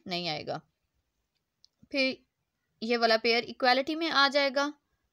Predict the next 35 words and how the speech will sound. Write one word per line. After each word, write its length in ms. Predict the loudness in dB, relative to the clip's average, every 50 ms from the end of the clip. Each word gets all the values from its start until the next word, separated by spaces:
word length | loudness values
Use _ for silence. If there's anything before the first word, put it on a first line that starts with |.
| _ _ _ _ _ _ _ _ _ _ _ _ _
और 220 | 2 4 4 4 2 0 -2
फिर 160 | -2 -2 -2 -2 _ _
पहला 320 | 0 2 2 2 2 2 2
पेयर 240 | 4 4 4 4 4
छोटा 300 | 4 0 0 0 2 0
है, 60 | 0
दूसरा 300 | 0 -2 -6 -2 -2 -2 0
बड़ा 180 | 2 4 4
है, 120 | 4 4 2
ये 160 | 0 -4 -2
वाला 220 | 0 0 2 4 4
आ 100 | 4 4
जाएगा। 320 | 4 2 0 0 2 0 0 0 2
पहला 300 | 0 0 2 0 -2 -4
पेयर 240 | -2 -2 -2 -2 -2
छोटा 340 | -2 -4 -4 -2 0 0 0
है, 100 | 0 0
दूस-, 320 | -2 -4 -4 -4 -6 -10 -14
सॉरी, 240 | -6 -6 -4 -4 -4
पहला 300 | -2 0 2 4 4 4
एलिमेंट 340 | 4 4 2 -2 -4 -4 -4
छोटा 280 | -2 -2 -2 2 4 4
है, 120 | 4 2 -2 -8
दूसरा 340 | -8 -8 -6 -6 -4 -4 -2
बड़ा 180 | 0 2 2 2
है, 160 | 0 -2 -6
ये 100 | -8 -8
वाला 180 | -6 -4 -4
एलिमेंट 300 | -4 -4 -6 -10 -10 -8
आ 80 | -8 -8
जाएगा। 340 | -8 -10 -12 -8 -8 -10 -10 -10 _ _ _ _ _ _ _ _ _ _ _ -8
ये 220 | -4 0 0 0
भी 140 | 0 0 -2
नहीं 220 | -2 -2 0 2 2
आएगा, 560 | 4 4 2 4 4 4 4 4 2 0